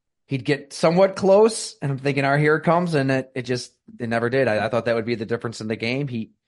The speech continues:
he forces Brock Purdy into that one mistake. Uh, now Brock Purdy potentially made those mistakes. Green Bay just couldn't catch the ball on defense, which you'll get into. Uh,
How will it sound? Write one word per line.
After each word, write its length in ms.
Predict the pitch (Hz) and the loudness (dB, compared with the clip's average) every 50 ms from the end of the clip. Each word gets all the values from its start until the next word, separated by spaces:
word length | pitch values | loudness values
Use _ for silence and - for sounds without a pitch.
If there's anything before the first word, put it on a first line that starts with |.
| _ _ _ _ _ _ _ _ _ _ _ _ _ _ _ _ - | _ _ _ _ _ _ _ _ _ _ _ _ _ _ _ _ -6
he 100 | 113 117 | -6 -4
forces 440 | - - 120 117 117 - - 101 | 0 0 0 0 -2 -4 -8 -8
Brock 280 | 101 104 113 113 110 - | -4 0 0 0 0 -2
Purdy 320 | - - 117 117 117 120 | -4 -2 -2 0 0 -2
into 180 | 117 113 104 110 | -4 -6 -4 -4
that 140 | 110 101 98 | -4 -4 -2
one 220 | 101 110 113 110 | -2 -4 -4 -4
mistake. 580 | 107 104 - - - 123 127 143 143 143 - _ _ _ _ _ _ _ _ _ _ _ _ | -4 -6 -8 -6 -2 -2 -2 -2 -4 -8 -14 _ _ _ _ _ _ _ _ _ _ _ _
Uh, 120 | - 80 104 | -10 -8 -4
now 160 | 113 117 117 | -2 -2 -2
Brock 260 | - 123 120 117 117 | 0 0 0 0 -2
Purdy 460 | - - 123 120 117 117 113 107 104 - _ _ _ _ _ _ _ | -2 -2 0 0 0 -2 -4 -6 -8 -14 _ _ _ _ _ _ _
potentially 680 | - 110 104 123 120 113 110 117 104 110 110 107 101 104 _ _ _ _ _ _ - | -12 -8 -6 -4 -4 -4 -4 -4 -2 -2 -2 -2 -4 -8 _ _ _ _ _ _ -10
made 240 | 95 110 127 143 139 | -4 -2 -2 -2 0
those 200 | 113 104 104 - | -2 -2 -4 -4
mistakes. 600 | - 87 85 - 90 87 90 101 98 - - - _ _ _ _ | -8 -12 -10 -6 -6 -4 -4 -6 -8 -12 -18 -18 _ _ _ _
Green 160 | - 101 101 | -8 -8 -6
Bay 160 | 92 90 90 | -6 -6 -6
just 240 | - 85 80 - - | -8 -8 -12 -14 -14
couldn't 320 | - - 80 71 67 - _ | -12 -12 -12 -12 -14 -18 _
catch 260 | - 73 - - - | -16 -16 -16 -18 -20
the 60 | _ | _
ball 320 | - 80 76 73 - - _ - | -10 -8 -8 -8 -10 -14 _ -20
on 120 | - 71 | -20 -20
defense, 540 | - - 64 - - 50 50 - - - - - | -20 -20 -20 -20 -20 -20 -20 -20 -20 -20 -20 -20
which 340 | - - - - - _ _ - | -20 -20 -20 -20 -20 _ _ -18
you'll 100 | 85 76 | -18 -16
get 140 | 71 71 | -14 -14
into. 400 | 76 78 78 - - 67 67 73 _ _ _ _ _ _ _ _ _ _ _ _ _ _ _ - | -14 -14 -14 -16 -18 -18 -18 -20 _ _ _ _ _ _ _ _ _ _ _ _ _ _ _ -18
Uh, 200 | - 107 110 | -18 -16 -16